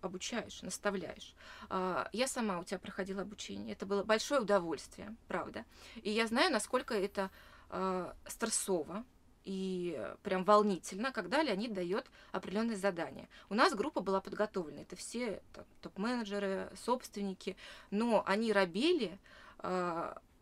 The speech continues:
простите, потели, краснели, когда Лёня нас заставлял что-то делать. Я вот помню упражнение, ну, такое упражнение. Это было тоже, по-моему, в, с-, в пр-, в предновогоднюю какую-то пору. А, ты говоришь, то, что самая главная речь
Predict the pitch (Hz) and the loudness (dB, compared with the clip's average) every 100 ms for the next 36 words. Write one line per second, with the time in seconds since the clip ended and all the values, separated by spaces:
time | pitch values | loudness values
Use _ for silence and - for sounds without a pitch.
0 | _ - 208 202 208 - - 185 - 226 | _ -6 -4 -2 -4 -4 -2 -2 0 0
1 | 330 285 196 180 - 196 302 269 - 175 | 0 0 0 0 0 0 0 0 -4 -2
2 | 170 247 233 - 160 185 262 269 190 180 | 2 2 2 -2 -4 -2 0 0 -2 -6
3 | - 175 165 262 - - - 208 185 - | -6 -4 2 2 2 -4 -10 -10 -10 -12
4 | - 180 185 302 320 202 196 185 220 381 | -6 -6 -2 -2 0 -2 -2 -2 0 0
5 | 320 190 - - - - - 220 226 220 | 0 -2 -8 -20 -20 -16 -6 -2 0 0
6 | 175 202 202 180 156 - - 196 214 208 | 0 0 0 -4 -8 -10 -6 0 2 2
7 | 220 185 190 185 180 - 170 175 165 - | 0 0 0 -2 -4 -12 -10 -8 -8 -10
8 | - 208 - - - - - - - - | -12 -14 -10 -12 -12 -16 -18 -20 -14 -14
9 | - - - - 190 202 202 196 180 170 | -14 -18 -12 -6 -2 0 2 2 -2 -4
10 | 170 170 175 - 180 - 160 170 - - | -12 -10 -10 -10 -10 -8 -6 -8 -12 -20
11 | - - 220 - 180 180 - - - - | -18 -18 -12 -6 -4 -4 -6 -10 -14 -10
12 | 214 208 - - - 202 - 247 240 214 | -6 -6 -6 -6 -2 -2 0 0 2 0
13 | 202 208 190 180 165 180 220 370 539 - | 2 2 0 -4 -6 -6 -2 -2 -2 -8